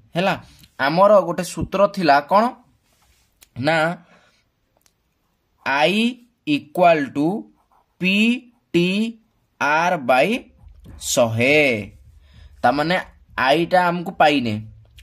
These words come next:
ଆଇଟା ଆମକୁ ବାହାର କରିବାକୁ ପଡ଼ିବ। ପି ପାଇଛେ, ଟି ପାଇଛେ, ଆଉ ଆର୍ ବି,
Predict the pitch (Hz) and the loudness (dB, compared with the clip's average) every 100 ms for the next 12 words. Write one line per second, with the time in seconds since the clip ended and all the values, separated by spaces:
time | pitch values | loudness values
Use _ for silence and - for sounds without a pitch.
0 | - 127 156 156 151 147 139 147 135 127 | -2 0 2 0 0 -4 -2 -2 -2 -4
1 | 135 151 135 113 98 98 - 151 175 180 | -4 -4 -4 -4 -6 -12 -10 -4 -4 2
2 | 190 190 220 240 - _ _ - - - | 0 0 -4 -4 -4 _ _ -20 -20 -2
3 | 208 214 190 156 117 113 101 - 123 147 | 2 2 4 2 0 -6 -8 -6 0 0
4 | - - 131 131 120 180 | -2 -2 0 2 0 -6